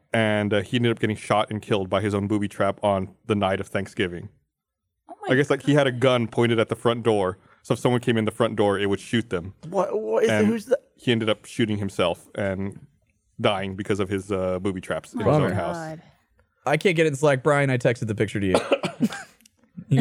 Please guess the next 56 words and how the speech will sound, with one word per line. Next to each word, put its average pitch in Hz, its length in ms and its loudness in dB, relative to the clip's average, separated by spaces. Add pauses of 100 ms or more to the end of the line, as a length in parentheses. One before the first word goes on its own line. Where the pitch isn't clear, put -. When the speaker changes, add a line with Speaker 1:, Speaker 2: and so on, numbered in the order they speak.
Speaker 4:
can, 131 100 -4
f-, - 40 -8
you 175 140 4
can 160 80 6
figure 139 280 4
it 113 60 6
out. 98 260 0
Speaker 2:
<laughs> - 400 -20
Speaker 4:
Uh, 135 380 4 (420)
Speaker 1:
Yeah, 113 100 0
sixty-five-year-old 120 680 0
man, 98 320 -4 (420)
uh, 113 100 0
Speaker 4:
Man. 117 300 2
Speaker 1:
had, 113 60 -4
had 113 80 0
a 104 40 0
handgun 101 560 0 (100)
Speaker 4:
Was 117 100 0
it - 40 0
Speaker 1:
designed 107 80 2
to 120 40 2
Speaker 4:
Florida? 117 160 4
Speaker 1:
fire 120 60 4
upon 113 320 0
anyone 147 280 4
entering 123 260 0
the 113 40 -4
front 104 200 -6
door. 95 140 0
It 104 60 -10
was 98 120 -4
in 95 100 -4
Maine. 92 280 -4 (180)
Speaker 4:
Oh, 82 80 -4
okay. - 260 -8
Speaker 2:
And 214 120 0
he, 226 100 2
Speaker 1:
Van - 180 0
Buren, 196 340 -4
Speaker 2:
did 214 120 -2
he 208 60 -4
Speaker 1:
Maine. - 40 -12
Speaker 2:
come 220 260 -4
in 196 120 -2
his 202 140 -4
own 185 120 -2
front 180 240 -6
door? 180 200 0
How 190 120 0
did 180 140 -2
it 156 180 -4 (320)
shoot 202 220 -2
him? 165 160 -8 (100)
Speaker 1:
Yes. 113 680 -4 (120)
Um, 101 800 -2